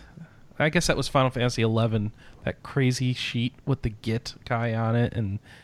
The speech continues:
explaining how to upgrade things and tra-, oh man, it was so bad. <sighs> All right. Uh, that's Final Fantasy fourteen.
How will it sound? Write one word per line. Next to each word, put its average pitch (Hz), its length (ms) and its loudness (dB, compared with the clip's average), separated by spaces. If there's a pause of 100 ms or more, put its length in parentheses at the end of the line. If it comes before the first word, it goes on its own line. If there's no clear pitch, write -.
(140)
explaining 113 600 0
how 110 160 0
to 101 200 -2
upgrade 110 420 -2
things 104 400 -2
and 104 100 -6
tra-, - 240 -8
oh 113 300 -6
man, - 300 -16
it - 60 -20
was - 80 -20
so - 240 -20
bad. - 260 -18 (1500)
<sighs> - 40 -20 (1200)
All 196 120 4
right. 185 260 6 (1040)
Uh, 170 800 6
that's 175 180 0
Final 180 220 4
Fantasy 170 220 2
fourteen. 160 1000 2